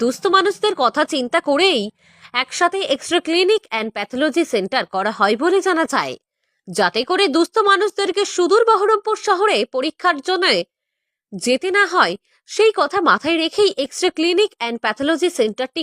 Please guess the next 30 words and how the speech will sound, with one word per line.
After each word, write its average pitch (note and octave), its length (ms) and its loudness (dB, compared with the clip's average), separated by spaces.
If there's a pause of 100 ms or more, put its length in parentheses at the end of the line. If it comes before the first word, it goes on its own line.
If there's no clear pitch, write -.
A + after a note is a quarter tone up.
করার G3+ 300 -2
চিন্তাভাবনা C4 600 -2 (140)
বলে A3 240 2
জানা D4 280 0
যায়। D3 220 0 (600)
তাই G#4 120 -6 (220)
একই C5 300 4
ছাদের A#4 340 2
নিচে A4+ 180 2 (100)
বিধান D#4 240 2 (140)
এক্স-রে D#4 300 -4
clinic F#4 360 0 (160)
and B3 180 -6
pathology C4+ 440 -2 (100)
সেন্টারে A#3 340 0 (160)
আপনারা D4+ 280 -2 (160)
এসে E4 240 0 (240)
অনেক E4+ 180 0 (100)
সুবিধা F4+ 360 2
পাবেন, F4+ 300 0 (760)
যেগুলি D#4+ 520 4
হচ্ছে A4+ 260 2 (160)
উন্নত C4 240 0 (100)
মানের F#4 280 0
যন্ত্রপাতি C#4 560 -2
দ্বারা F4+ 220 2 (500)
রক্ত, G#3 400 2 (220)
মল, G#3 220 2 (140)
মূত্র F#3+ 240 -4 (240)
এবং D#4 180 2